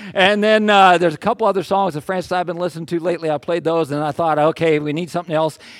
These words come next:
And I yelled out to my phone. I said, "Hey, uh, audio version of the book of Philippians." And, uh, for the next, doesn't take very long, it's four chapters. It probably just took about ten minutes. They, I had this guy, you know, in his voice,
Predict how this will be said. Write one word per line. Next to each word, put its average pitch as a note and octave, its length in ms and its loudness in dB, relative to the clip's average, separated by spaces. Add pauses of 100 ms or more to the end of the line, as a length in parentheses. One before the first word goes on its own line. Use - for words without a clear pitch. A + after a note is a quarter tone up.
(120)
And C#3+ 160 -2
I D3 60 0
yelled F3+ 260 2
out F3+ 220 2
to E3+ 60 -2
my D#3+ 120 -4
phone. G3 340 -2
I D#3 80 0
said, D3 220 -4
"Hey, G3+ 540 4
uh, D3+ 640 -2
audio C#4 400 2
version G#3+ 560 -2 (180)
of E3 160 -2
the E3 80 -4
book F#3 200 -6
of F3+ 80 -8
Philippians." C3+ 680 -10 (840)
And, C3+ 460 -2
uh, B2+ 240 0
for C#3+ 140 -10
the C3+ 80 -4
next, - 360 -4 (120)
doesn't C#3+ 220 -2
take - 200 -8
very B2+ 120 -8
long, C#3 200 -6
it's A#2+ 100 -12
four C#3+ 220 -10
chapters. C3+ 460 -8
It A2+ 60 -12
probably C3+ 220 -8
just B2+ 240 -10
took C#3+ 120 -10
about C3 200 -8
ten C#3+ 220 -10
minutes. C#3 320 -6 (240)
They, B2 260 -4
I A#2+ 300 -8
had C3 160 -8
this C3 160 -6
guy, A#2+ 220 -6
you A#2+ 120 -6
know, A#2+ 120 -6
in A2+ 60 -8
his A#2 140 -6
voice, G#2 400 -10